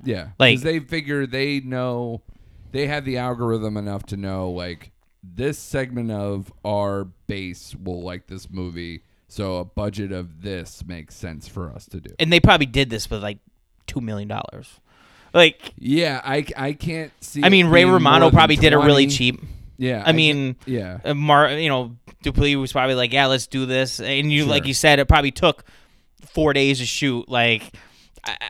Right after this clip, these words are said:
Speaker 2: I, it was just
Speaker 1: Well, actually, the way they did it, I would probably think it took a decent amount of time,
Speaker 2: You
Speaker 1: 'cause
Speaker 2: think, yeah?
Speaker 1: from what I understand, I mean,
Speaker 2: I
Speaker 1: when
Speaker 2: mean,
Speaker 1: you're
Speaker 2: four,
Speaker 1: doing an
Speaker 2: I was just
Speaker 1: improv
Speaker 2: being,
Speaker 1: thing.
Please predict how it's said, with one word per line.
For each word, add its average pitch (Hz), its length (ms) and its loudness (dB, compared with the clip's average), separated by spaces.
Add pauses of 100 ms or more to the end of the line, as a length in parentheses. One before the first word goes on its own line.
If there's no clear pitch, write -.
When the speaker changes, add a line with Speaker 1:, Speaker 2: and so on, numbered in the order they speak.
Speaker 2:
I, 208 60 6
it 208 60 10
was 185 120 4
just - 560 -4
Speaker 1:
Well, 165 320 2
actually, 180 380 -4
the 156 100 -4
way 156 220 -4
they 165 180 -6
did 135 360 -6
it, - 100 -12
I 120 100 -8
would 127 320 -6
probably 165 380 -10
think 123 500 -10
it - 300 -16
took 123 320 -14
a 120 40 -10
decent 113 460 -12
amount 101 360 -10
of - 100 -20
time, 101 360 -14
Speaker 2:
You 170 80 -6
Speaker 1:
'cause 196 120 4
Speaker 2:
think, 175 180 0
yeah? 254 320 4
Speaker 1:
from 160 220 -6
what 180 120 -4
I 196 180 -6
understand, 147 520 -8
I 131 80 -8
mean, 151 140 0
Speaker 2:
I - 20 8
Speaker 1:
when 254 60 4
Speaker 2:
mean, 294 140 6
Speaker 1:
you're 240 80 0
Speaker 2:
four, 220 360 8
Speaker 1:
doing - 200 -6
an 147 60 -4
Speaker 2:
I 185 60 8
was 185 160 4
just 127 180 -2
Speaker 1:
improv 90 280 -10
Speaker 2:
being, 104 420 -6
Speaker 1:
thing. 95 280 -8